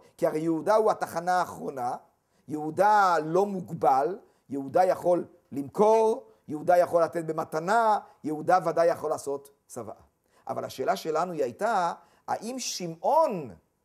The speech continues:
כשהנכס אצלו, האם הוא יכול למכור או לתת במתנה בשעה שהנכס אצלו? כלומר, האם יש לו זכות שימוש בלבד, או משהו מעבר לזה?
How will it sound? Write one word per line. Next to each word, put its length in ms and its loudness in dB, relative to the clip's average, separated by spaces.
כשהנכס 720 -2
אצלו, 960 2
האם 240 -2
הוא 280 -2
יכול 580 0
למכור 880 0
או 100 4
לתת 280 -2
במתנה 440 -12
בשעה 280 -8
שהנכס 420 -12
אצלו? 280 -20
כלומר, 340 0
האם 320 -2
יש 280 0
לו 320 4
זכות 520 -6
שימוש 760 -4
בלבד, 760 0
או 160 6
משהו 400 -4
מעבר 500 -8
לזה? 340 -18